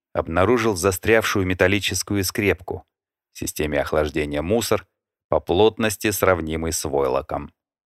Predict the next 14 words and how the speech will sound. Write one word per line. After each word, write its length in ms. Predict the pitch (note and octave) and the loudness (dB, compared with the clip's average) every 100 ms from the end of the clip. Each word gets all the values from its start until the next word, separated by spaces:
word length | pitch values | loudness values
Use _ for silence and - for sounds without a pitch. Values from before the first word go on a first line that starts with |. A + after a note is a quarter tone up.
| _ _ - | _ _ -14
Аккуратно 580 | - F2+ G#2 A2 A#2 | -2 4 4 4 0
вынул 340 | F#2+ G2+ A2 G#2+ | 0 0 0 -2
скрепку, 540 | - A2 G2+ D#2+ - | -2 0 0 0 -2
стараясь 520 | E2 F2 F2 G2 F2 | -2 0 4 2 2
не 100 | F#2+ | -2
разбить 520 | F2+ F#2 E2+ E2+ G2 D#2 | 2 2 0 -2 -4 2
дорожки. 680 | F#2 G2+ F2+ - - - - _ _ _ _ _ - | 2 4 4 0 -6 -14 -14 _ _ _ _ _ -8
Затем 460 | D2 E2+ - A#2+ | -2 -2 0 0
ею 420 | F#2+ E2+ B2+ A#2+ F#2 | 0 0 2 2 2
же 140 | E2 | 0
принялся 500 | F2 G#2 G#2+ G2 G2 | 0 0 0 0 0
выдергивать 640 | F2 E2 G#2+ A2+ G2+ G2 | 0 2 2 2 2 -2
куски 440 | - G2+ F2+ - A2 | 0 -2 -2 -2 -2
шерсти. 680 | - G#2+ F2 - - A#1+ | 2 2 2 0 -8 -8